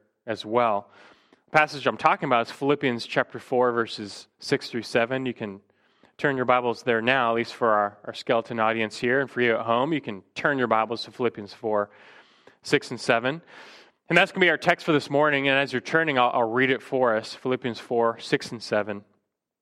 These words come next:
It's where the Apostle Paul writes, "Be anxious for nothing, but in everything by prayer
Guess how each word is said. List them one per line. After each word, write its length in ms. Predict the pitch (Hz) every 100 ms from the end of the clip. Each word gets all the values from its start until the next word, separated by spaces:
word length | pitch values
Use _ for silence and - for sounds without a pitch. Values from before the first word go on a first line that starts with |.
| _ _ _ _ - -
It's 80 |
where 80 | 139
the 80 | 123
Apostle 320 | 131 131 -
Paul 180 | - 120
writes, 440 | 110 104 104 - - - - - - -
"Be 180 | 170 156
anxious 800 | 175 214 - 156 165 - - - _ _ _ _
for 240 | - 175
nothing, 420 | 214 277 - 120 - _ _ _ _ _ _ _ _ _ _ _ -
but 120 | 156
in 140 | 151 151
everything 480 | 180 202 202 202
by 120 | 156 113
prayer 640 | - 156 147 147 143 143